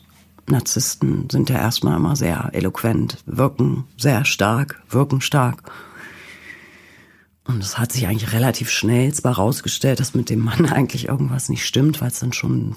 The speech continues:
recht schnell nach zwei, drei Monaten <clears throat> heftige, äh, Situationen gab, wo er dann auch immer wieder mit Entfernung und Liebesentzug und Beschimpfen, du bist schuld, wo, bis man ja irgendwann selber denkt, äh, mit mir stimmt was nicht. Das ist ja das Schlimme, die schaffen das ja wirklich, dass man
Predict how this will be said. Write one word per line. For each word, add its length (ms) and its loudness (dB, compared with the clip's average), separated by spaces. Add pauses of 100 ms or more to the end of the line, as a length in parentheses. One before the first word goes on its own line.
(140)
recht 220 -4
schnell 240 -2
nach 120 -2
zwei, 200 -4
drei 160 -2
Monaten 600 2 (100)
<clears throat> 1500 -4
heftige, 640 -2 (1300)
äh, 220 0
Situationen 640 0
gab, 480 0 (1300)
wo 340 -2
er 60 0
dann 140 2
auch 160 0
immer 180 2
wieder 140 2
mit 380 -2
Entfernung 680 2
und 120 -2
Liebesentzug 720 -2
und 260 -4
Beschimpfen, 480 0
du 100 0
bist 200 -4
schuld, 360 -2
wo, 100 2
bis 240 -4
man 100 4
ja 100 2
irgendwann 280 2
selber 260 4
denkt, 220 2
äh, 60 0
mit 200 2
mir 120 2
stimmt 320 0
was 180 -2
nicht. 420 0
Das 140 -4
ist 120 -6
ja 60 -2
das 160 -4
Schlimme, 280 2
die 80 -4
schaffen 320 -2
das 140 0
ja 120 -2
wirklich, 260 -4
dass 180 -8
man 180 -2